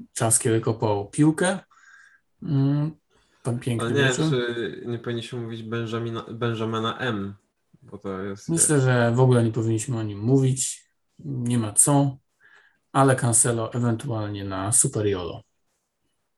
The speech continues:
Speaker 2: No, super, super yolo, dlatego możemy przejść do pytań, zanim polecimy na yolo i krak-, kliknę minus cztery dla Brownhilla. E, pierwsze pytanie jest klasyczne, czyli chłopaki, jak żyć?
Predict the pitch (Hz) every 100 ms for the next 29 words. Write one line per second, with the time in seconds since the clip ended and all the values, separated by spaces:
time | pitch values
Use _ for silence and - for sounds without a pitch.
0 | _ _ _ _ _ - 127 123 123 117
1 | 101 104 107 101 95 98 98 101 107 107
2 | 107 107 107 113 107 120 113 107 107 107
3 | 104 110 110 104 104 104 104 101 98 _
4 | - 101 101 113 110 110 107 107 98 95
5 | 117 110 - - 117 110 107 107 104 110
6 | 107 - - 110 107 104 101 107 104 101
7 | 104 95 95 - _ _ _ _ _ _
8 | - 92 95 98 95 - 139 139 131 131
9 | 135 139 127 - 120 - 127 131 120 -
10 | 113 110 - - 110 113 101 98 95 -